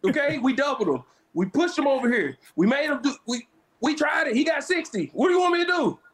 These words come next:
That's <laughs> but you have to have at least some type of player, you know?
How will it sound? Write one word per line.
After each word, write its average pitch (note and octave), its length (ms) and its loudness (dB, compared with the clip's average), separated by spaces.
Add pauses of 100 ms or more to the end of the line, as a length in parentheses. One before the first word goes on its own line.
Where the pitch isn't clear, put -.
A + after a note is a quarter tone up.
(120)
That's A#3+ 180 0
<laughs> - 1000 -4
but A#3 300 -2
you A#3 180 0
have A3 220 -2
to G#3 100 -2
have F#3 260 2
at E3+ 120 0
least A3 300 0
some A3+ 220 2
type E3+ 220 0
of D3 100 -6
player, C#3+ 300 2
you C#3 160 0
know? E3+ 280 0